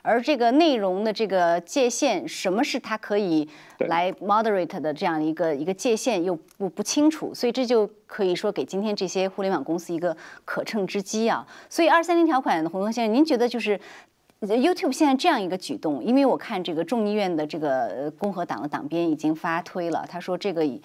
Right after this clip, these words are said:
Speaker 1: 已经够了，他说这个 enough is enough，就是我们应该有一些大的变化。所以川普总统呢，他一直说要把二三零加到这个国防条款中。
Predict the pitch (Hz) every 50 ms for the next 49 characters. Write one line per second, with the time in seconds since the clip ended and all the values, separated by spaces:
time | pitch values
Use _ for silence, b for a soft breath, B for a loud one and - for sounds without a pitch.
0 | B B B B B - 156 147 175 175 170 - - - 285 254 196 151 113 -
1 | - - 160 - 180 165 165 160 151 - 180 147 147 135 120 87 131 175 190 208
2 | 208 220 190 - 185 190 226 208 - - - - B B B B B B - 190
3 | - 180 175 165 147 143 156 170 175 156 208 220 226 233 226 220 175 117 139 -
4 | - 185 170 - 214 185 156 151 151 - 185 170 151 151 - 151 85 - - B
5 | B B B B B B - - 339 359 320 254 208 175 - - _ - - 392
6 | 392 403 - 285 190 202 226 269 247 220 170 170 170 170 233 262 285 302 - -
7 | 190 190 - 240 220 220 247 226 196 - - - 190 185 - - 214 208 185 170
8 | 170 165 214 196 185 190 180 190 165 160 160 - - 196 226 - 185 180 196 -
9 | 165 131 170 - 196 107 - - 147 143 143